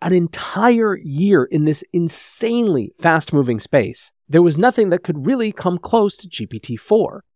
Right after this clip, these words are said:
I've actually argued in the past that having another G P T four class model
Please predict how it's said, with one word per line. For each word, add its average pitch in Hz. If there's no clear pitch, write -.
I've 156
actually 165
argued 160
in 117
the 107
past -
that 127
having 190
another 139
G 135
P 131
T 127
four 117
class 101
model 113